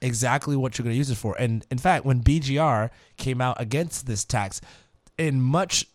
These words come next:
like, more flowery language than I just used, that's basically what they said. They're like, "Yeah,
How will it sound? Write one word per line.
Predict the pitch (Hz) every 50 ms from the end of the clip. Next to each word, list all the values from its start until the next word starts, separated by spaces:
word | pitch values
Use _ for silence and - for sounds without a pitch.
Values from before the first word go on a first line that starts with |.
| _
like, | 139 135 127 123 117 113 - - - _ -
more | 131 131 131 135 131 120
flowery | - - - 139 131 120 123 147 147 143 135 127 127 123
language | 120 120 123 135 131 120 107
than | 104 107
I | 107 117 139
just | 151 175 165 -
used, | 185 196 202 196 156 -
that's | 175 208 202
basically | 156 127 170 190 190 - 175 175
what | 175 165
they | 175 170
said. | - - - 180 127
They're | 127 143 147 143
like, | 143 131 131 - - - - - _ _ -
"Yeah, | - 226 147 101